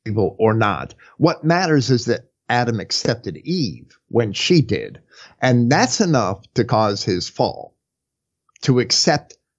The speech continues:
that grievous sin which his wife committed. By accepting the wife back, you're accepting the sin in,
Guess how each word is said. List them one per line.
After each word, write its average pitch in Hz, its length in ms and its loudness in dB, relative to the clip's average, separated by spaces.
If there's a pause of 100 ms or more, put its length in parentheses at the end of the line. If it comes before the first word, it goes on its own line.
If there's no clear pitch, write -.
(160)
that 123 300 0 (120)
grievous 135 540 4
sin 139 360 0
which 104 180 -2
his 110 180 2
wife 135 400 0
committed. 110 520 0 (300)
By 143 120 4
accepting 160 560 0
the 123 100 4
wife 180 480 2
back, 98 420 -2 (200)
you're 143 160 2
accepting 127 520 -4
the 92 80 -4
sin 92 600 -2 (400)
in, 120 180 -2